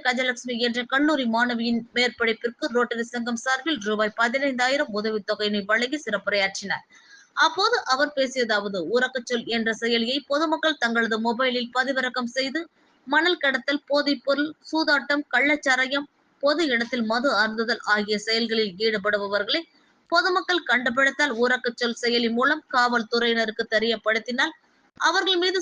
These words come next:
சட்டப்படி நடவடிக்கை எடுக்கப்படும் என்றும், காவல்துறையினருக்கு தகவல் தெரிவிப்பவர்கள் பெயர்கள் ரகசியமாக வைக்கப்படும் என்றும் பேசினார்.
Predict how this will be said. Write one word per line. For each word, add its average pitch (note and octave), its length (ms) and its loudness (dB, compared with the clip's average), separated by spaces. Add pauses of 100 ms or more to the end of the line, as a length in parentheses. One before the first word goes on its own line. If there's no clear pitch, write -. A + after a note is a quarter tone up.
சட்டப்படி C#4+ 440 0 (100)
நடவடிக்கை A3+ 520 0
எடுக்கப்படும் G#3+ 500 -2 (120)
என்றும், C#4 260 -4 (420)
காவல்துறையினருக்கு D#4 920 2 (100)
தகவல் C4+ 400 -2
தெரிவிப்பவர்கள் A3 960 0 (160)
பெயர்கள் A3+ 380 0 (100)
ரகசியமாக C4 760 -2
வைக்கப்படும் G#3+ 600 -2
என்றும் A#3+ 300 -2
பேசினார். F#3 420 -2